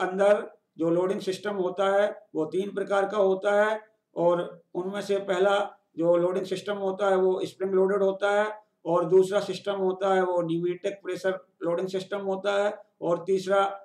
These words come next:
जो loading system होता है वो magnetic pressure loading system होता है। तो guys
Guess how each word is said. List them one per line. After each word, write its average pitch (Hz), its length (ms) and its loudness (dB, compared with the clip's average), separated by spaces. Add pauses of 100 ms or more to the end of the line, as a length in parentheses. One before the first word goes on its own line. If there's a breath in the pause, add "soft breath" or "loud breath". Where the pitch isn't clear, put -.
(180)
जो 156 100 0
loading 180 280 0
system 185 360 -6
होता 175 380 -2
है 190 160 0 (360)
वो 180 220 0
magnetic 196 800 0
pressure 185 320 0
loading 190 280 2
system 185 340 -6
होता 180 400 0
है। - 60 2 (480)
तो 202 120 4
guys 226 320 4